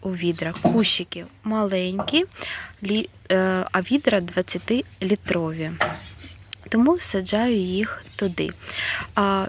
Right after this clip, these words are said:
зараз дуже багато відео є, а, як саджати, що потрібно для цього. Але ніхто не каже, скільки це вартує. Тому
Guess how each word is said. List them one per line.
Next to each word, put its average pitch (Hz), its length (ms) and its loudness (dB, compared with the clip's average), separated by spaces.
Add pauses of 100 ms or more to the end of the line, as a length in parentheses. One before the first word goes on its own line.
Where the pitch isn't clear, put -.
(160)
зараз 240 380 4
дуже 220 360 2
багато 190 800 0 (120)
відео 190 720 0
є, 196 500 0 (520)
а, 196 200 2
як 208 380 2
саджати, 190 1080 0
що - 600 0
потрібно 214 760 0
для 208 220 2
цього. 196 920 0 (960)
Але 226 560 4 (640)
ніхто 214 500 -2
не 180 140 0
каже, 240 680 0
скільки 226 680 -2
це 190 300 -4 (320)
вартує. 175 760 0 (720)
Тому 233 380 8